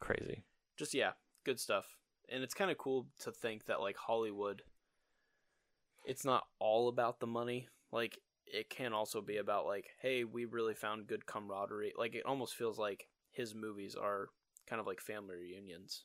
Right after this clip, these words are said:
Speaker 1: Mm-hmm.
Speaker 2: 'cause he's kind of found his people, and then it's like, "Let's just get together and make another film."
Speaker 1: Yeah, it's fun.
Speaker 2: That's
Speaker 1: Like,
Speaker 2: cool.
Speaker 1: yeah, it definitely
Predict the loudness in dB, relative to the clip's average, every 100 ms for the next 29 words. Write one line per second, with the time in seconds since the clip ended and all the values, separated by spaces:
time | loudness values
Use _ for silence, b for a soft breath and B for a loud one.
0 | _ 0 2 0 -2 -8 -10 -8 -8 -4
1 | -4 -4 -6 -10 -12 -6 -6 -6 -10 -10
2 | -8 -8 -8 -6 -6 -6 -8 -6 -6 -6
3 | -8 -12 -12 -12 -12 -10 -10 -12 _ 8
4 | 8 6 0 -2 6 8 8 8 8 8
5 | 0 b b b b b b 10 12 12
6 | 10 8 6